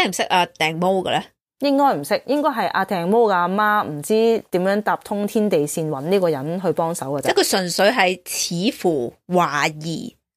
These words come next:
Speaker 1: 好似懶係有正義感噉樣，去想為阿訂毛發聲咁解啫。
Speaker 2: 其實都唔係發聲啊，其實係阿媽叫佢鋪呢啲嘢嘅。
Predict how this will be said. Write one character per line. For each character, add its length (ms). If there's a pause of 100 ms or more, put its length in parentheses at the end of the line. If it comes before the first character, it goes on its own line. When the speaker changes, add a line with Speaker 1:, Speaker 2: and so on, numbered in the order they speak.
(120)
Speaker 1:
好 180
似 240
懶 420
係 180
有 220
正 160 (100)
義 180
感 320
噉 160
樣， 320 (320)
去 520 (160)
想 320
為 240
阿 160
訂 220
毛 180
發 200
聲 320
咁 80 (160)
解 140
啫。 140 (340)
Speaker 2:
其 140
實 100
都 160
唔 140
係 160
發 180
聲 300
啊， 80
其 120
實 140
係 180
阿 120
媽 200
叫 180
佢 220
鋪 320
呢 120
啲 200
嘢 120
嘅。 180